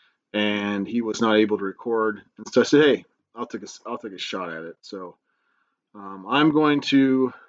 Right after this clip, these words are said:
well, I have no idea how long this is gonna be. Um, I'll just do my best, but anyway, so last night, that was tough. <laughs> Uh, sixteen point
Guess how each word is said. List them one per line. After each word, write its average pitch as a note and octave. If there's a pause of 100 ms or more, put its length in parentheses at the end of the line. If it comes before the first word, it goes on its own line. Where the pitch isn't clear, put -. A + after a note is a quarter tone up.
(240)
well, B2+
I A#2
have A2
no A#2
idea B2
how A#2+
long A#2
this A#2+
is A#2
gonna A#2+
be. B2+ (400)
Um, F#2 (320)
I'll G#2
just G2
do G#2+
my G2
best, F#2
but F2 (1600)
anyway, D#3
so D3 (100)
last C#3
night, D#3
that D3+
was F3+
tough. - (520)
<laughs> - (760)
Uh, G#2+
sixteen D#3
point D3+